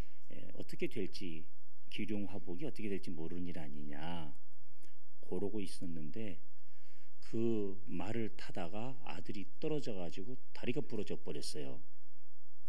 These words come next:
그래서 이렇게 장애가 생겼지요.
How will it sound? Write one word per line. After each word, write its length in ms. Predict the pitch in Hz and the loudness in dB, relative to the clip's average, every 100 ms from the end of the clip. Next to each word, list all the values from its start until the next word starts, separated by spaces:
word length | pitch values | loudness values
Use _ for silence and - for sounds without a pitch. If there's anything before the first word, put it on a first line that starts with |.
| - - - - | 0 0 0 0
그래서 320 | - - - | 0 0 0
이렇게 360 | - - 151 - - - - - - - | 0 0 0 0 0 0 0 0 0 0
장애가 1040 | - 98 101 87 80 82 80 90 - 82 | 0 0 0 0 0 0 0 0 0 0
생겼지요. 680 | - 92 78 - - - 71 | 0 0 0 0 0 0 0